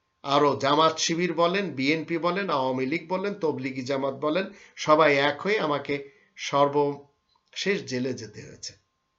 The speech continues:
এই ডেমোক্রেসি আইনে আবার তারাই আমাকে বেকসুর খালাস করে দিয়েছে। একাশি নম্বর আয়াতে বলা হচ্ছে, "ওয়াকাইফা আখাফু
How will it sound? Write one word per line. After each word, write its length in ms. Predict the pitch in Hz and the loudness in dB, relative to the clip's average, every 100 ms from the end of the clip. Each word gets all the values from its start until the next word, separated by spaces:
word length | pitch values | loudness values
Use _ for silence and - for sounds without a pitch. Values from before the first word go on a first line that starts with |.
| _ _ _ | _ _ _
এই 160 | 151 135 | -4 2
ডেমোক্রেসি 720 | 139 160 190 196 208 208 180 | 4 6 4 4 2 2 4
আইনে 360 | 147 151 180 226 | 4 4 2 2
আবার 340 | 196 143 127 - _ _ _ | 2 2 0 -4 _ _ _
তারাই 320 | 139 147 196 | 0 4 4
আমাকে 300 | 165 156 156 | 2 0 -2
বেকসুর 500 | 131 131 135 - 131 | -2 -4 -6 -10 -10
খালাস 520 | 123 139 123 117 - - _ _ _ _ _ _ _ _ _ _ | -8 -8 -6 -8 -12 -18 _ _ _ _ _ _ _ _ _ _
করে 200 | 156 135 | -4 -2
দিয়েছে। 480 | 98 104 - - _ _ _ _ _ _ _ _ _ _ _ _ _ _ _ _ _ _ _ _ _ _ _ _ _ _ _ _ _ _ _ _ _ _ _ _ _ | -4 -12 -18 -20 _ _ _ _ _ _ _ _ _ _ _ _ _ _ _ _ _ _ _ _ _ _ _ _ _ _ _ _ _ _ _ _ _ _ _ _ _
একাশি 400 | 120 160 170 220 | -2 4 4 4
নম্বর 240 | 214 220 214 | 2 4 4
আয়াতে 260 | 180 185 | 4 4
বলা 200 | 180 180 | 2 4
হচ্ছে, 240 | 196 196 220 | 2 -2 0
"ওয়াকাইফা 500 | 160 - 208 208 190 | 0 2 0 2 2
আখাফু 680 | 160 - 202 185 113 - | 2 4 4 4 -4 -14